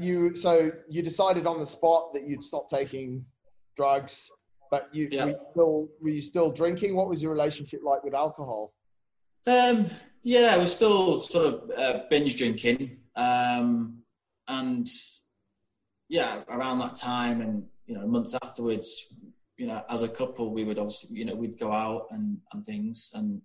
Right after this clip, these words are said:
Speaker 2: see friends and, and drink and things. Um, but also maybe if I was just going out with friends, uh, without her, I would, I would be binge drinking. I would definitely go out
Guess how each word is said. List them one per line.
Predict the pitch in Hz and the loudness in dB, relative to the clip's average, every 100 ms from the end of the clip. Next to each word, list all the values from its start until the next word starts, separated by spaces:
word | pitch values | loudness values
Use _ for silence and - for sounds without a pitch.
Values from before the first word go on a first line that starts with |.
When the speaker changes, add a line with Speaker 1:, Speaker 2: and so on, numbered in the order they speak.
| _ - | _ -12
Speaker 2:
see | - 220 | -6 -6
friends | - - 214 208 | -4 -2 0 0
and, | 208 | -4
and | 214 208 | -4 -2
drink | - - | 0 -2
and | 208 208 | -4 -6
things. | 107 110 117 - _ - - - _ _ _ 120 | -4 -4 -6 -14 _ -20 -20 -20 _ _ _ -2
Um, | 120 120 117 117 107 104 _ _ _ _ _ _ _ | 2 4 2 2 0 -4 _ _ _ _ _ _ _
but | 135 | 0
also | 143 143 135 120 117 | 2 2 2 2 2
maybe | 131 120 131 120 120 - _ | 0 2 2 2 -2 -6 _
if | 113 127 | -6 -2
I | 127 | 0
was | 123 | 0
just | 113 - | -2 0
going | 120 117 | 0 2
out | 113 110 110 - _ | 0 -2 -4 -10 _
with | 117 107 - | -6 -6 0
friends, | 127 107 104 107 - - - _ _ | 0 2 0 -4 -8 -16 -20 _ _
uh, | 107 | -10
without | 120 117 131 - | -4 0 0 -2
her, | 104 101 117 - - _ - | -4 -4 -4 -6 -16 _ -8
I | 117 | -4
would, | 117 117 - _ _ | -2 -4 -8 _ _
I | 113 | -4
would | 120 113 | -2 -2
be | 120 | -2
binge | 117 107 104 | 0 0 -2
drinking. | 98 - 90 - - | -8 -10 -12 -14 -10
I | 104 | -6
would | 104 | -4
definitely | 117 113 110 110 | -4 -4 -6 -4
go | 101 | -2
out | 101 101 | 0 -2